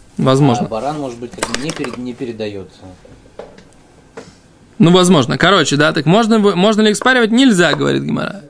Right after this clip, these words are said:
Speaker 1: И первенец, так сказать, тоже, у которого тоже есть святость жертвоприношения, так сказать, его нужно принести в качестве жертвы, это, э, если он первенец чистого, э, э, мелкого или крупного рогатого скота.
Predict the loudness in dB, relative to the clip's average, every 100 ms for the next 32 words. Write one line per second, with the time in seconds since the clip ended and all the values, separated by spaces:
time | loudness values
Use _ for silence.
0 | -8 -2 0 0 0 0 2 0 0 -2
1 | -6 -8 -6 -4 -2 0 0 0 0 0
2 | 2 2 2 2 0 -2 -6 -6 -2 0
3 | 0 0 2 2 0 0 -4 -8 -10 -8
4 | -4 0 2 2 0 -2 -10 -18 -14 -2
5 | 2 4 2 2 0 0 0 2 0 -2
6 | -6 -6 -8 -6 -4 -4 0 0 2 4
7 | 4 2 0 -4 -2 -2 0 -2 -2 -4
8 | -2 0 0 -2 -2 -4 -8 -6 -2 -2
9 | -4 -8 -2 2 2 4 2 4 2 2
10 | 2 0 0 -2 -4 -6